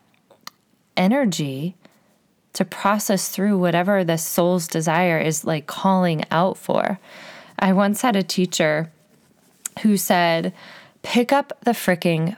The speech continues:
phone. Like, your soul's calling.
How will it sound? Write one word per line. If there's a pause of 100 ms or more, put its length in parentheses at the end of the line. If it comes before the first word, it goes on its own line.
(260)
phone. (300)
Like, (520)
your
soul's
calling.